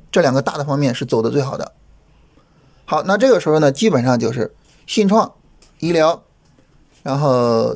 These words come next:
这个军工、芯片、消费、新能源，就这几个方面可以作为我主攻的方向。好了，把它列出来，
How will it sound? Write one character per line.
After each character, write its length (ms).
这 160
个 180
军 180
工、 320
芯 240
片、 280
消 180
费、 280
新 180
能 140
源， 180
就 100
这 140
几 160
个 100
方 160
面 240
可 100
以 100
作 220
为 100
我 240
主 320
攻 240
的 120
方 200
向。 160
好 180
了， 160
把 120
它 100
列 160
出 140
来， 120